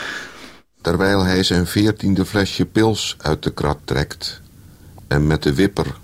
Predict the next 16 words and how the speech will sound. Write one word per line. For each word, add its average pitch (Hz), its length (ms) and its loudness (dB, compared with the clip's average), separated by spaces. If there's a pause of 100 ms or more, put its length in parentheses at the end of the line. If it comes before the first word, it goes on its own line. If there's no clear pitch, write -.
(140)
zonder 85 460 0
te - 100 -6
kijken, 73 580 -2 (340)
kreunend 82 600 2
openduwt, 76 840 0 (1000)
zoals 71 420 0
de - 80 2
orang-oetan, 76 1000 2 (500)
zonder 80 420 2
zijn 76 240 2
blik - 400 0
van 76 220 -2
het 69 120 -2
publiek 76 380 0
te 76 160 0
wenden, 73 500 2